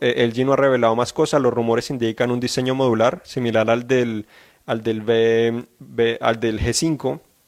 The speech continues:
Tendría dos cámaras traseras probablemente en vez de dos cámaras frontales, pero tendría todavía doble pantalla frontal,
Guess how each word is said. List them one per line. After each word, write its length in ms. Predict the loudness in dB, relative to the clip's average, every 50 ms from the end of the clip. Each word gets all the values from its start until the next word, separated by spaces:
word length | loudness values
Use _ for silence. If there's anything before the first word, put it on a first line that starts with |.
| _ _ _ _ _ _ _ -20 -8
Tendría 320 | -2 -2 0 2 2 2 4
dos 220 | 4 2 0 0
cámaras 380 | 0 0 2 2 0 0 0 0
traseras 540 | -6 -6 -4 0 0 0 2 0 -2 -2 -6
probablemente 840 | -6 -2 0 2 2 2 0 -2 -2 -4 -2 -2 -2 -2 -2 -2 -8 -20 -20 -20 _ -6
en 120 | -6 0
vez 160 | 2 2 2 4
de 60 | 2
dos 180 | 2 2 2
cámaras 340 | 0 -2 0 2 0 -2 -2
frontales, 420 | -4 -8 -2 0 0 0 0 -2 -2
pero 260 | 0 2 2 2 0
tendría 380 | 0 -2 -2 0 0 0 0
todavía 300 | 2 2 2 4 4 2
doble 400 | 2 0 0 2 2 2 2 0
pantalla 460 | 0 0 -2 -2 0 0 2 2 0 0
frontal, 640 | 0 -4 -4 -2 0 2 2 4 2 0 -2